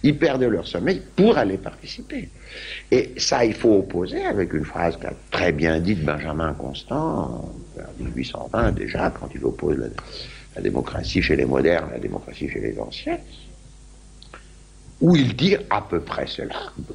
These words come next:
Constant était un libéral, euh, il était pour la démocratie représentative, il était pour le suffrage censitaire, il pensait que les ouvriers, étant donné leur, euh, leur occupation, ne peuvent pas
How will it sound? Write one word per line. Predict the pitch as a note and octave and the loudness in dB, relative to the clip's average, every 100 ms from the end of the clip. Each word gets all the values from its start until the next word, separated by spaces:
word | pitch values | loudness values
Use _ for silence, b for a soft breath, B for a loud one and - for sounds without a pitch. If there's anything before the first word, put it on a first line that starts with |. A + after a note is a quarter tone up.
| - | -2
Constant | F2+ - F2 D#2+ | -2 0 0 0
était | D2 C#2+ | -2 -2
un | C#2 | -2
libéral, | C#2 C#2+ E2 - - - b b b b b - - | -2 -4 -4 -6 -8 -12 b b b b b -20 2
euh, | F2+ F2 D#2+ | 4 4 4
il | G2+ G2 | 4 4
était | F#2+ F2 | 4 2
pour | F2 | 2
la | D2+ | 0
démocratie | D2 C#2 D2 - | -2 -6 -10 -8
représentative, | C2 C2 - C2 B1+ D#2 G3+ D#3 | -6 -6 -6 -8 -4 2 6 6
il | |
était | D#2+ D#2 | 4 2
pour | D2+ | 2
le | D#2 | 0
suffrage | - D2+ D#2+ D2 - | 0 -2 0 -2 -2
censitaire, | C#2+ - G2 C#3+ E3 D3 | -6 -6 0 4 6 6
il | G2 | 2
pensait | D#2 - E2+ | -2 -2 0
que | |
les | D2+ D2 D#2 | 2 2 0
ouvriers, | D#2 D2 F2 F#2 F#2+ - B B B B - | -2 0 4 6 6 2 B B B B -2
étant | - D#2 | 0 2
donné | D#2 D#2+ D2+ | 2 2 4
leur, | C#2 G#1+ G1+ | 4 4 2
euh, | G1+ G1+ G1+ | 0 0 2
leur | A#1+ C2 | 2 2
occupation, | C2+ C#2+ C#2+ C2 - F#2 | 0 -4 -2 -2 2 4
ne | G2 A#2+ B2+ | 6 4 4
peuvent | - A#2+ G#2+ - | -2 2 2 0
pas | - G#2+ | -2 0